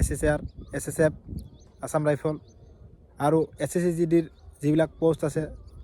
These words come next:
তাৰে পোষ্ট, পোষ্টত যিসকলে ছিলেক্ট হৈছে, তেওঁলোকৰ মোৰ ফালৰ পৰা আন্তৰিক শুভেচ্ছা যাচিলোঁ। তো, আশা ৰাখিছোঁ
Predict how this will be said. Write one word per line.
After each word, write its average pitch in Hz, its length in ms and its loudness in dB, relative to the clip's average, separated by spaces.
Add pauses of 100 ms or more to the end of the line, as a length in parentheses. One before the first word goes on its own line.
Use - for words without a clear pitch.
তাৰে 151 240 2 (1700)
পোষ্ট, 160 300 4 (1040)
পোষ্টত 156 360 2
যিসকলে 151 360 2
ছিলেক্ট 151 300 2
হৈছে, 151 180 0 (220)
তেওঁলোকৰ 156 300 2 (560)
মোৰ 160 200 2
ফালৰ 147 200 0
পৰা 139 140 0 (1300)
আন্তৰিক 139 300 2 (520)
শুভেচ্ছা 143 360 2 (200)
যাচিলোঁ। 123 360 -6 (800)
তো, - 60 -6 (100)
আশা 170 160 -2
ৰাখিছোঁ 175 360 2